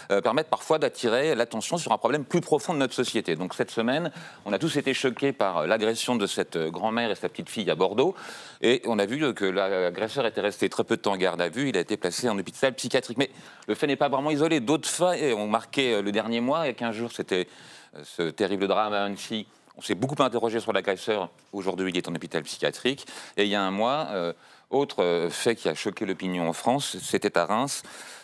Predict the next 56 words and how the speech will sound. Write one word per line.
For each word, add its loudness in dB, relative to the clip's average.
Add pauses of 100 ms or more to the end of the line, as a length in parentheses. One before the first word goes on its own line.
euh, 4
une, 0
euh, 0
infirmière -2
qui -2
a 4
été 0
assassinée -2
par 0
quelqu'un 0
qui -10 (100)
souffrait 0
de 0
gros 4
troubles, 0
euh, 2
psychiatriques. -2
Et 4
donc 2
le 4
président, 0 (460)
à 2
la 2
sortie -6
du -4
Conseil 0
des 2
ministres, 2
au 0
Conseil -2
des 4
ministres, 2
a -2
fait 0
ce -2
commentaire 2
qui -6
était -4
dans -2
Le -4
Parisien 0
en 2
disant 0
que, 2 (460)
euh, 2
derrière 4
la 2
violence 0
qui -2
monte 2
dans 2
la 0
société, -4
il 0
y 4
a -2